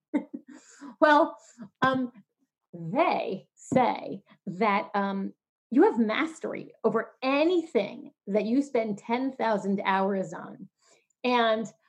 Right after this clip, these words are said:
Speaker 2: I was writing this book, um, and what I discovered, 'cause I was like, "What is my mastery?" I'm like, "Is it this? Is it that? Is it this? Is it that?" And I realized that what it was,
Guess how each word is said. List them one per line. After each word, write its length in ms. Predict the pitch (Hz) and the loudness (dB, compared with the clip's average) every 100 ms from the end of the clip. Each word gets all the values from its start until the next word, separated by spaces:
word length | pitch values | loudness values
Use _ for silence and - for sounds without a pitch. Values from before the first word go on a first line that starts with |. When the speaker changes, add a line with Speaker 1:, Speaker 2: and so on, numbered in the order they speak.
| - - _ _ _ - | -20 -20 _ _ _ 4
Speaker 2:
I 100 | 240 | 4
was 160 | 233 | 4
writing 320 | 247 370 440 233 | 4 6 6 4
this 180 | 175 | 0
book, 400 | 175 226 - - - - _ _ _ | 2 4 4 0 -12 -20 _ _ _
um, 420 | 202 180 175 196 - _ _ _ _ _ - _ _ _ _ _ _ _ - - _ - | 0 2 -2 -10 -14 _ _ _ _ _ -20 _ _ _ _ _ _ _ -20 -20 _ -10
and 280 | 320 233 - - - | -4 -2 -4 -6 -2
what 220 | 220 240 | 2 4
I 60 | 240 | 4
discovered, 600 | 240 - - 339 285 208 | 2 0 0 2 2 0
'cause 140 | - | -2
I 60 | 233 | -2
was 100 | 247 | -2
like, 140 | 240 - | -2 -2
"What 120 | 466 622 | -4 -4
is 120 | - | -6
my 140 | 254 202 | -4 -2
mastery?" 560 | 180 156 - 160 156 - - | -4 -8 -8 -8 -8 -10 -2
I'm 80 | 226 | 0
like, 140 | 208 | 2
"Is 80 | 208 | 2
it 140 | 233 | 2
this? 360 | 196 240 415 - - - | 0 -2 -4 -12 -4 4
Is 120 | 233 | 4
it 160 | 214 175 | 4 2
that? 300 | 208 196 480 - - - | 0 0 -4 -10 -10 -2
Is 120 | 226 | 0
it 160 | 240 190 | 0 2
this? 300 | 220 254 466 - - 226 | 4 6 2 -4 -12 -4
Is 120 | 220 | -4
it 120 | 233 | -2
that?" 240 | 220 311 415 240 - | -2 -2 -4 -12 -4
And 100 | 220 | -2
I 40 | 226 | 0
realized 880 | 208 165 247 466 - - - 196 - | -2 0 4 4 2 -4 -10 -14 -8
that 280 | 208 226 - - - | 0 0 -2 -12 -6
what 260 | 202 285 | 2 4
it 120 | 339 - | 4 0
was, 520 | 160 214 302 359 | -2 2 2 2